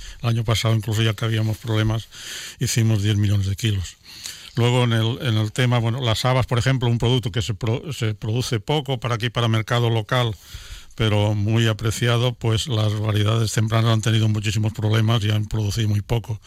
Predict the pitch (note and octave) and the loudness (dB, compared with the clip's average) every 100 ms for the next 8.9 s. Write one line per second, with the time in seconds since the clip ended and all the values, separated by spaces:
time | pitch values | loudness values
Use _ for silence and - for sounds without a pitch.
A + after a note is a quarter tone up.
0 | - - - - B2 - G#2+ G#2+ A2+ - | -18 -16 -12 -6 -4 0 2 2 2 -2
1 | - G#2+ G#2 G#2 G#2+ - G#2 G2+ G#2 - | -2 0 2 0 -4 -4 -2 0 -2 -4
2 | - G#2 G2 A2 A2+ A2+ - G#2 G#2 G#2+ | -2 0 2 4 4 0 -2 -2 0 0
3 | G#2 - - - - - - G#2+ G#2 G#2+ | -2 -8 -20 -20 -20 -6 0 0 0 0
4 | A#2 A#2+ A2+ G#2+ A2 G#2+ - A2 G#2+ G2+ | 2 2 0 -4 -2 -4 -2 0 0 0
5 | G2+ G#2+ G#2 - A2 G2+ - G2+ A2 G#2 | 0 0 -2 -2 -2 -2 -4 -4 -4 -2
6 | G#2+ G2+ G#2+ G#2 - A2 G#2 G#2 G#2 A2+ | -2 2 2 0 -2 -2 -2 -2 -2 -4
7 | C#3 B2+ G#2+ G#2 G2+ - G2+ A2 A2+ G#2+ | -4 -4 -2 -2 -2 -2 2 2 4 2
8 | A2 G#2+ - - A2 A2 A#2+ A2 | 0 -4 -8 -6 0 2 2 0